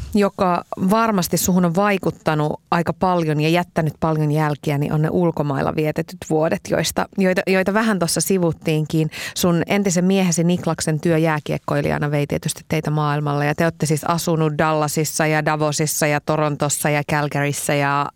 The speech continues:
Anaheimissa ja vaikka missä. Niin m-, m-, miten sä jotenkin tota aikaa muistelet? Miten koit sen jatkuvan muuttamisen ja, ja paineen, että koska tahansa voi tulla lähtö ja aina sen uuden kodin,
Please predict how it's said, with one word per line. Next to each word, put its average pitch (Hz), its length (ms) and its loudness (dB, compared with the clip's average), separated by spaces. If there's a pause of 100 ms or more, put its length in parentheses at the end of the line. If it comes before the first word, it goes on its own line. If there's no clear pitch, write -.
Anaheimissa 156 800 0
ja 143 160 0
vaikka 147 320 -2
missä. 156 420 -2 (560)
Niin 165 320 2 (340)
m-, 185 40 2 (260)
m-, - 180 -8 (240)
miten 277 480 2
sä 214 100 0
jotenkin 202 400 0 (100)
tota 202 240 2
aikaa - 400 -2
muistelet? 165 500 0
Miten 285 360 2
koit 196 300 0
sen 156 200 0 (120)
jatkuvan 160 600 0 (380)
muuttamisen 175 880 2
ja, 156 380 2
ja 165 180 2 (220)
paineen, 185 540 2
että 160 240 -2
koska 170 300 -2
tahansa 160 480 0
voi 156 180 2
tulla 151 320 0
lähtö 156 340 -2
ja 151 120 0
aina 196 320 2
sen 170 200 0
uuden 165 400 2 (120)
kodin, 170 360 2